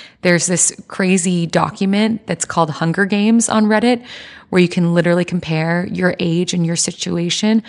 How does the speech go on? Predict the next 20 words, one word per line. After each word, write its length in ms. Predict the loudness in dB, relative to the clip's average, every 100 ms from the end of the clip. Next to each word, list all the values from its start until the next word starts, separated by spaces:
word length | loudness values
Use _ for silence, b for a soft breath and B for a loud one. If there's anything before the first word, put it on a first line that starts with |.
| B B B
with 160 | -4 -2
every 220 | 0 2
other 160 | 2 0
person, 580 | 0 -2 0 0 0 2
and 160 | 2
you 80 | 0
see 440 | 0 0 0 0 -4 B B B
how 200 | 2 4
many 440 | 4 2 0 0 0
follicles 440 | 0 0 -4 -4
they 100 | -4
had, 440 | -2 0 0 -2 -8
how 180 | -6 -2
many 160 | 0 2
of 60 |
those 160 | 0 0
follicles 520 | 2 2 0 -4 -4
turned 200 | -2 -2
into 240 | -2 -4 -2
eggs, 460 | -2 -2 -4 -6